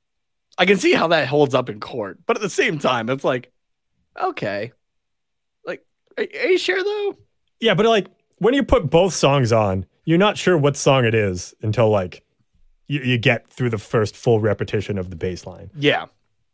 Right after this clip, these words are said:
Speaker 2: And if it's loud, you might have missed the note. So you're like, "Okay, well, now I kinda gotta wait until they start singing." And then,
Speaker 1: Yeah.
Speaker 2: okay, it's, it's different. So, I mean, I don't know. I don't know.
Speaker 1: I guess there's the little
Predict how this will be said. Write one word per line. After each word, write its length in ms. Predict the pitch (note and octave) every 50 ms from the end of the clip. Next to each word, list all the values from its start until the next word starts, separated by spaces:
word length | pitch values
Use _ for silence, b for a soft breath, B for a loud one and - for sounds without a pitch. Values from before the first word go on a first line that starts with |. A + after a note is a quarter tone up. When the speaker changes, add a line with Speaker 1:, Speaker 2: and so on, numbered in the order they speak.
| _ _ _ _ _ _ _ _ _ _ _ _ _ _ _ _ _ _
Speaker 2:
And 100 | - D#3
if 80 | D3+ C#3+
it's 100 | C3 -
loud, 380 | C3+ C#3+ D3+ D3+ C3+ A#2+ A2+ A#2
you 60 | A#2+
might 180 | B2+ C3 B2+
have 80 | A#2+ G#2+
missed 240 | A#2+ C3+ C#3+ C#3 -
the 80 | -
note. 180 | G2+ F2+ E2+ E2+
So 80 | - B2
you're 60 | A#2
like, 160 | A2 G#2+ A2
"Okay, 240 | D#3+ F#3 - - C#3+
well, 160 | C#3 C#3+ C#3+
now 140 | D3 D3 D3+ D3
I 60 | C#3+
kinda 180 | - D#3 D3+
gotta 140 | C3+ C#3 C3+
wait 200 | C3 C3+ B2 A#2
until 200 | A2 G2+ A#2+ A#2
they 100 | A2+ G#2+
start 240 | - - A2+ G#2 G2
singing." 320 | - - G2 F2+ E2 E2 E2+ b b b b b b b _ -
And 80 | - F#2
then, 100 | F#2+ - -
Speaker 1:
Yeah. 60 | G#2
Speaker 2:
okay, 200 | G2 - G2 - - _ _ _ _ _ _ _ _ _ _ -
it's, 260 | F2 F2 - - - - _ _ _ _ _ _ _ _ _ _ _
it's 100 | - -
different. 340 | - G#2+ F2+ - - - _ _ _ _ _ - - _ _ _ _ _ _ _
So, 360 | - - C#3 B2+ A#2 B2+ - _ _ _ -
I 80 | E3+
mean, 320 | E3 E3 E3 D#3+ D3+ C#3+ - _ _ _ _ _ _ _ _ _ _ _ _ _ _ _ _ _ _ _ _ - - - - _ _ _ _ _ _ _ _ _ _ _ _ _ _ _ _ _ _ _ _ _ -
I 120 | G2+ G2 F#2+
don't 120 | F2+ E2
know. 140 | E2 E2 - _ _ _ _ _ _ _ _ _ _ _ _ _ -
I 200 | A#2 A2 G#2 F#2+
don't 100 | E2+ D#2+
know. 160 | D#2+ D#2+ - _ _ _ _ _ _ - - _ _ -
Speaker 1:
I 80 | F#3
guess 140 | G#3+ C4 C4+
there's 120 | D#4+ D4+
the 100 | A3 G3 E3+
little 300 | D#3 D3 D3 D3 C#3